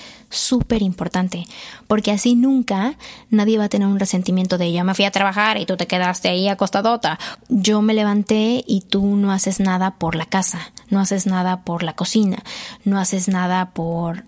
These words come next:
en, si tienes hijos, por los hijos". En fin, trata de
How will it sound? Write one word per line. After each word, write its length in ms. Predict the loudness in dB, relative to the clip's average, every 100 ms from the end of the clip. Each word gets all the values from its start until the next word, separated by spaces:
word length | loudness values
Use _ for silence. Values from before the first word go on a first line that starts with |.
| -6
en, 340 | -2 0 -2
si 120 | -2
tienes 300 | 0 2 2
hijos, 260 | 2 0 0
por 180 | 0 0
los 160 | 0
hijos". 300 | 0 -2 -4
En 160 | 0 2
fin, 200 | 2 0 -4 -18 -12
trata 560 | 0 0 2 0 -2 -4
de 540 | 0 2 2 0 -2